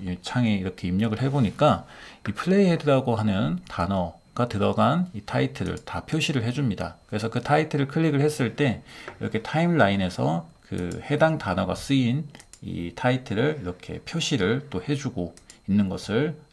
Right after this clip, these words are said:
확인을 할 수가 있습니다. 자, 그러면 이제 이렇게, 어, 찾은 단어를 이제 교체를 하는 방법도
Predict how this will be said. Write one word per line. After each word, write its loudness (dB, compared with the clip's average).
확인을 -2
할 -2
수가 -4
있습니다. -8
자, 0
그러면 4
이제 2
이렇게, 4
어, 0
찾은 2
단어를 0
이제 -6
교체를 2
하는 2
방법도 -2